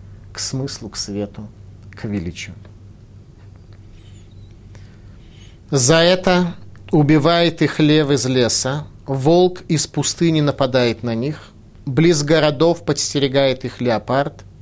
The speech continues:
Кто выйдет оттуда, будет растерзан, ибо многочисленны стали грехи их, и усугубилась их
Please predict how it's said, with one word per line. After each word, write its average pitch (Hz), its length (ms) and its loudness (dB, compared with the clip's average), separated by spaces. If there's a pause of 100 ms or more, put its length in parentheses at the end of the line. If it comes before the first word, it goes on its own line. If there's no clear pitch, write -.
(420)
Кто 165 320 2
выйдет 175 400 2
оттуда, 156 380 0
будет 135 320 0
растерзан, 147 840 -2 (420)
ибо 151 240 2
многочисленны 151 880 0
стали 127 400 0
грехи 123 520 -4
их, - 160 -12 (400)
и 147 100 2
усугубилась 143 840 0
их 120 220 -4